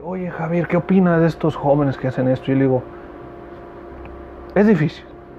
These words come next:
Es difícil porque los roles que están viendo estas personas, estos personajes, estos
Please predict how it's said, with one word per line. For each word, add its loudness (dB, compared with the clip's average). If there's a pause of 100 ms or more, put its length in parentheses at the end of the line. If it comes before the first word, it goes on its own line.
(480)
Es 4
difícil 6
porque 2
los 4
roles 4
que -4
están 0
viendo 2
estas -8
personas, -2
estos -2
personajes, 0
estos 0